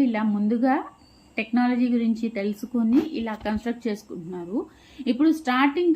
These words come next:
కాబట్టి వీళ్ళు ఎఫర్ట్ పెట్టినా తక్కువ బడ్జెట్‌లో అయిపోయిద్ది. ఇదే కనుక ఇప్పుడు ట్రెండింగ్‌లోకి వచ్చేసిందంటే మనకు అన్నీ ఎక్స్‌పెన్స్ అయిపోతాయి, ఫ్రెండ్స్. So, మీరు కూడా తెలివిగా ఆలోచించి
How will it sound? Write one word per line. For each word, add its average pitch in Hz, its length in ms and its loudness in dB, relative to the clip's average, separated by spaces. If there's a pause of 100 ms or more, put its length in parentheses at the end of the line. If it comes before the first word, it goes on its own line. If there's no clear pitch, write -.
కాబట్టి 262 380 0 (600)
వీళ్ళు 262 240 6 (480)
ఎఫర్ట్ 262 400 0
పెట్టినా 254 380 4 (180)
తక్కువ 247 340 2 (120)
బడ్జెట్‌లో 233 420 2
అయిపోయిద్ది. 220 540 0 (140)
ఇదే 240 140 2 (120)
కనుక 254 220 2 (120)
ఇప్పుడు 240 220 -2 (420)
ట్రెండింగ్‌లోకి 254 580 6
వచ్చేసిందంటే 220 760 -2 (160)
మనకు 220 280 -2
అన్నీ 202 300 -2
ఎక్స్‌పెన్స్ 220 480 -4
అయిపోతాయి, 175 560 -8
ఫ్రెండ్స్. 180 280 -10 (360)
So, 262 80 2 (560)
మీరు 254 180 8 (100)
కూడా 269 200 6 (560)
తెలివిగా 240 360 6 (100)
ఆలోచించి 220 540 0